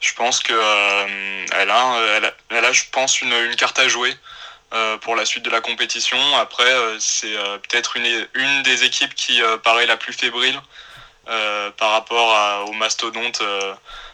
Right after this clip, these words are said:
portugais ou espagnols. Ça va être, euh, je pense, un, un peu compliqué, mais, euh, sur un coup de tête, ça peut passer.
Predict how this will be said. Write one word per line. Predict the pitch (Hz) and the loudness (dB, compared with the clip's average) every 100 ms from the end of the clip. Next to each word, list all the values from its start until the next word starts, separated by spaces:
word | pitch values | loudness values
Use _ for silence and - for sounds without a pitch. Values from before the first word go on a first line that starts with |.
| - | -8
portugais | - - - 117 113 120 | -4 0 0 0 0 0
ou | 113 | 0
espagnols. | 104 - 110 113 123 - _ _ _ _ - - | -4 -2 -2 0 -2 -6 _ _ _ _ -14 -8
Ça | - 117 | -2 0
va | 107 | 2
être, | 113 - | 0 -2
euh, | 110 101 | -4 -2
je | - | -2
pense, | 110 - | -2 -2
un, | 98 95 98 - - | -4 -6 -12 -6 -2
un | 113 | 0
peu | 123 | 0
compliqué, | - 117 123 - 123 139 123 | -2 0 0 2 2 2 0
mais, | 107 127 131 | 0 2 2
euh, | 113 101 98 - - - - | 0 -2 -10 -16 -20 -20 -8
sur | - 127 | -2 2
un | 123 | 2
coup | - | 0
de | - | -2
tête, | 156 | 0
ça | 151 | 0
peut | 123 123 | -2 -2
passer. | 104 - | -2 -2